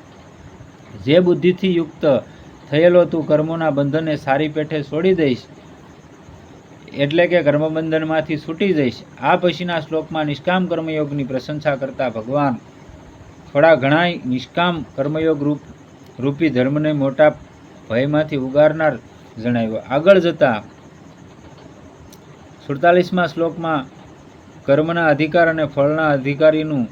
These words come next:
અનધિકારીનું વર્ણન કરીને અડતાલીસમા શ્લોકમાં ભગવાન જે કંઈ પણ કર્મ કરવામાં આવે એના પૂર્ણ થવા કે ન થવામાં તથા એના ફળમાં સંભાવ રહેવાનું નામ જ સમત્વ છે.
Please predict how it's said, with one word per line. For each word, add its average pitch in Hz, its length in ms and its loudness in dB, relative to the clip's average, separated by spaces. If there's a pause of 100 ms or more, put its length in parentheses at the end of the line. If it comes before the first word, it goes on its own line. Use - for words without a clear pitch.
(680)
અનધિકારીનું 156 720 2
વર્ણન 143 340 -2
કરીને 147 280 -4
અડતાલીસમા 147 580 -2
શ્લોકમાં 143 500 -8
ભગવાન 135 480 -2 (600)
જે 139 180 2
કંઈ 156 360 0 (380)
પણ 139 140 -4
કર્મ 147 400 0
કરવામાં 139 760 0
આવે 143 140 2
એના 143 220 0
પૂર્ણ 139 360 -4
થવા 135 320 -2
કે 131 160 -6
ન 139 180 -2
થવામાં 127 540 -2 (440)
તથા 127 240 -2
એના 143 280 0
ફળમાં 143 500 0
સંભાવ 131 520 4
રહેવાનું 131 640 -2
નામ 139 320 0
જ 110 140 -4 (380)
સમત્વ 120 420 -4
છે. 107 220 -12